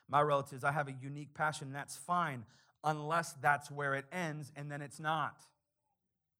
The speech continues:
That can't be where a passion or a compassion for those people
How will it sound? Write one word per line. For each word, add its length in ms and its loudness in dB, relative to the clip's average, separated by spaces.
That 180 0
can't 220 -2
be 100 -6
where 160 6
a 60 4
passion 500 0
or 80 -4
a 60 -4
compassion 600 -2
for 120 -12
those 120 -8
people 360 -10